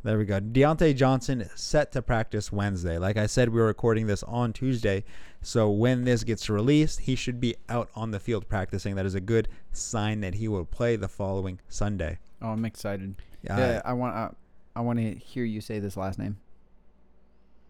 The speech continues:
Speaker 1: Hold on. For, first, before we go into that one,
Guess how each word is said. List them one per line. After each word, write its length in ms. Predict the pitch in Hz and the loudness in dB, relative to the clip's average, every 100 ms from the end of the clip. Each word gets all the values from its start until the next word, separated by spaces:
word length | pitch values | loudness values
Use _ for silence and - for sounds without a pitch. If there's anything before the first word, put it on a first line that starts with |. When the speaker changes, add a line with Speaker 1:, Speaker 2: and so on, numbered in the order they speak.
| - - | -14 2
Speaker 1:
Hold 220 | 131 117 | 2 4
on. 160 | 107 107 | 0 -2
For, 160 | 123 | -4
first, 280 | 110 160 151 | 2 0 2
before 260 | 143 151 139 | 2 6 6
we 100 | 135 | 4
go 140 | 139 | 4
into 160 | 131 135 | 4 6
that 260 | 127 120 | 6 6
one, 540 | 135 139 123 - - | 6 8 8 6 4